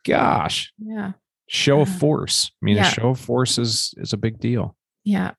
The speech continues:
Speaker 2: I think it's really cool. We have to just quickly, while we're on this storyline with the clothes and everything. So <laughs> poor Danny,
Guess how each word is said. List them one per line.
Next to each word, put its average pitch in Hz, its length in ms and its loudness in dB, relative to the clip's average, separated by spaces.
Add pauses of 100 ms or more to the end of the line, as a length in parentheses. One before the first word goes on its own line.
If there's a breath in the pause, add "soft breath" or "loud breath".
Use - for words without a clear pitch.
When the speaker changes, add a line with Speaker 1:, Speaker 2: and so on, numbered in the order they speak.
Speaker 2:
I 208 120 2
think 208 180 4
it's 202 180 -2
really 160 220 -2
cool. 180 340 0
We 233 120 6
have 247 200 4
to 226 80 2
just 208 280 2
quickly, 202 320 4
while 175 180 6
we're 170 100 2
on 175 160 2
this 170 220 -2
storyline 160 480 -2
with 175 160 -6
the 170 60 -14
clothes 160 340 0
and 165 80 -2
everything. 165 560 -2 (380 loud breath)
So 175 480 4
<laughs> - 1080 -6
poor 277 220 6
Danny, 190 540 2